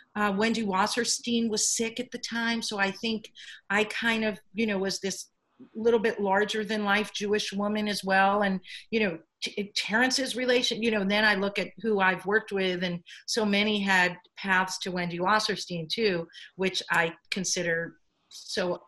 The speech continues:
incredible. And I got to direct a musical called Adrift in Macau.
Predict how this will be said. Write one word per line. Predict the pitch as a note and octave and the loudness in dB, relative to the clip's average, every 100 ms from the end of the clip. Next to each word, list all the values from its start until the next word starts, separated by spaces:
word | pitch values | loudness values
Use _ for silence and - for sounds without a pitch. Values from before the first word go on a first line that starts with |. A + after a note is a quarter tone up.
| _ - | _ -8
incredible. | F#3+ - G3 E3 D#3+ E3+ E3+ - - - - | -8 -2 0 0 -2 -4 -6 -14 -20 -18 -6
And | G#3 G#3 G3+ G3 G3 F#3+ - - _ | 0 2 2 2 0 -2 -8 -16 _
I | F#3+ F#3+ A3+ | 2 4 4
got | A3+ A3 | 2 0
to | A3 | -2
direct | G#3+ A3 F#3+ G3 G3+ | -4 0 0 0 0
a | G3+ F#3+ | 0 0
musical | F#3 F3 F#3+ G3+ | -4 -4 -4 -6
called | - F3+ F3+ | -4 -4 -4
Adrift | F3 F3+ F3 G3 | -6 -6 -6 -4
in | G3+ | -4
Macau. | G3+ - A#3 B3+ F3 D#3 | -4 -6 -4 -2 -2 -6